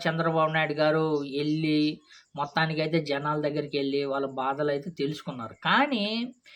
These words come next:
ఇక్కడ తీవ్రమైన, అంటే తీవ్రమైన విమర్శలు ఏంటంటే, నారా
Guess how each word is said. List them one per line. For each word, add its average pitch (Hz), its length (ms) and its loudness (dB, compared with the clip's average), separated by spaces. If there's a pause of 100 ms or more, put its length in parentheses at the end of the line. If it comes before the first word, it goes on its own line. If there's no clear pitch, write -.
(240)
ఇక్కడ 180 280 -4 (260)
తీవ్రమైన, 226 600 2
అంటే 214 200 -4 (140)
తీవ్రమైన 208 540 2 (160)
విమర్శలు 196 540 0 (160)
ఏంటంటే, 160 540 0 (1080)
నారా 160 280 4